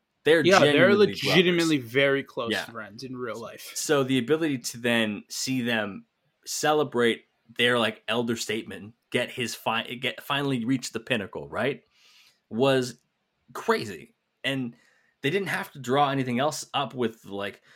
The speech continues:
Speaker 1: there need, didn't need to be any, like, big other part of the storyline. It's just, we're just so proud of Kofi, right? God, it's
Speaker 2: Yeah.
Speaker 1: such a good time. And then
Speaker 2: It's a,
Speaker 1: Brock
Speaker 2: it's a
Speaker 1: Lesnar
Speaker 2: great
Speaker 1: ruined it.
Speaker 2: story. I mean, look,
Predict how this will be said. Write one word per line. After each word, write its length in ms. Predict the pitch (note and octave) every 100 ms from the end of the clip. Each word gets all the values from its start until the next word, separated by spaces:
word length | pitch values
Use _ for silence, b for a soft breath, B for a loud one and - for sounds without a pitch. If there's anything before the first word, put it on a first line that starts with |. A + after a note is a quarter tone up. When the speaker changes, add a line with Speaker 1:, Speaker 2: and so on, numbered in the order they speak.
| b
Speaker 1:
there 100 | C3
need, 140 | C#3+ B2+
didn't 140 | D3
need 120 | C#3
to 60 | B2
be 120 | B2
any, 200 | B2 A#2+
like, 260 | G#2+ F#2+ - -
big 340 | B2+ A#2 - _ _ _ _ _ _ A2+
other 320 | B2+ B2+ A#2 _
part 240 | - C3 A#2+
of 60 | G#2+
the 40 |
storyline. 340 | - D3 A2+
It's 120 | G2 -
just, 200 | - -
we're 100 | A2+
just 240 | A2+ -
so 220 | A#2 A2
proud 400 | A2 - A2 G#2+
of 140 | G2 G2+
Kofi, 480 | C3 C#3+ - - _ _
right? 340 | G#2 C#3 - _ _ - G#3 _ _ -
God, 260 | B2+ B2
it's 80 | C3
Speaker 2:
Yeah. 40 |
Speaker 1:
such 160 | - C#3+
a 40 | G2
good 500 | - G#2 F2 E2+ -
time. 340 | F2 D#2 D#2+ _ _ _ _
And 100 | G3
then 80 | A#3
Speaker 2:
It's 80 | E3+
a, 40 |
Speaker 1:
Brock 280 | D3+ E3+ E3+
Speaker 2:
it's 100 | G3
a 20 |
Speaker 1:
Lesnar 380 | D3+ C#3+ C3 A#2
Speaker 2:
great 180 | G2+ G#2+
Speaker 1:
ruined 80 | G2
it. 40 |
Speaker 2:
story. 380 | F#2 - B2+ A2 _ _ _ _ _ _ _ _ _ _ -
I 180 | G3+ A#3
mean, 400 | A#3 A#3 A3+ F#3+ - _ _ _ _ F#3
look, 380 | G3 C3 -